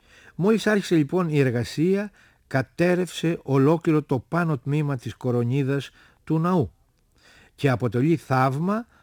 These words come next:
πως κανένας από τους τεχνίτες δεν έπαθε τίποτε. Το ατύχημα πρέπει να αποδοθεί στον τρόπο κατασκευής του ναού.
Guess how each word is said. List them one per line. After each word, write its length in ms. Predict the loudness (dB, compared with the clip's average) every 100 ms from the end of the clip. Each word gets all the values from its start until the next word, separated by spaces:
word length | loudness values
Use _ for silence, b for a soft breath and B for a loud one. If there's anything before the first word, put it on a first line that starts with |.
| b
πως 240 | -8 -8 -6
κανένας 520 | -6 -2 0 -2 -4
από 140 | -8
τους 140 | -10 -10
τεχνίτες 600 | -8 -4 -4 -2 -6 -8 b b b
δεν 360 | -6 -4 -2
έπαθε 460 | -2 -4 -6 -6 -8 _
τίποτε. 420 | -6 -6 -8 -18 -20 _ _ _ _ _ _ _ b b b _
Το 100 | -2
ατύχημα 640 | -2 -2 -2 -2 -4 -4
πρέπει 280 | -2 -4 -2
να 120 | -4
αποδοθεί 540 | -2 -2 -2 -2 -4
στον 340 | -6 -6 -6 -4
τρόπο 360 | -2 -2 -2
κατασκευής 600 | -6 -6 -8 -6 -4 -4
του 140 | -4 -2
ναού. 340 | 0 -2 -4